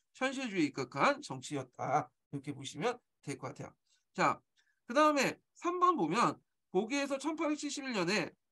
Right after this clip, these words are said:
달성한 독일 통일 성격을 오는 것은 이렇게 있죠. 자, 독일 통일 성격은 이제 일단은 민족주의적 성격이 있죠. 요때 민족주의는 어떤 민족주의예요? 예, 통합적 민족주의,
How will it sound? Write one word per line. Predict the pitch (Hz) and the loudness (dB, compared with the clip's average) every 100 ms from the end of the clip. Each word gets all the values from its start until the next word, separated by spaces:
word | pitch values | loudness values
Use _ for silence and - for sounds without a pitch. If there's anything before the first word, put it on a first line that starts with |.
| _ | _
달성한 | 165 170 202 233 165 147 123 | -2 -2 0 2 2 0 -4
독일 | 175 208 254 | -6 -4 -6
통일 | 254 240 233 | -6 -6 -4
성격을 | 226 - 185 254 269 _ _ | -4 -2 -2 -2 -4 _ _
오는 | 175 233 247 | -2 -2 -2
것은 | 160 - 196 151 120 - | -4 0 0 0 -2 -8
이렇게 | 156 151 | -8 -6
있죠. | 139 135 151 294 - _ _ _ _ _ _ _ _ _ _ _ - _ _ _ - | -8 -2 0 0 -2 _ _ _ _ _ _ _ _ _ _ _ -20 _ _ _ 2
자, | 196 - | 4 4
독일 | 233 302 302 | 2 0 2
통일 | 302 302 | 0 2
성격은 | 285 269 262 285 269 | 0 -2 -2 -2 2
이제 | 262 262 | 4 4
일단은 | 277 269 262 269 196 - _ - | 2 2 2 2 -2 -6 _ -6
민족주의적 | 185 254 311 - 285 254 240 | -2 0 0 0 -2 -2 -2
성격이 | 214 180 160 | -4 -2 -4
있죠. | 135 214 165 - _ _ - | -2 2 2 2 _ _ -4
요때 | 196 262 | -2 -2
민족주의는 | 226 170 214 208 - 233 240 269 220 | -4 -4 -4 -6 -4 -4 -2 -4 -4
어떤 | - 226 208 | -4 -4 -4
민족주의예요? | 175 147 - 127 113 - _ _ - | -4 -4 -6 -6 -6 -12 _ _ -10
예, | 127 - _ _ _ | -10 -10 _ _ _
통합적 | 311 330 330 277 226 | -4 -2 -2 -4 -4
민족주의, | 160 156 151 143 156 110 | -2 -2 -4 -2 -2 -2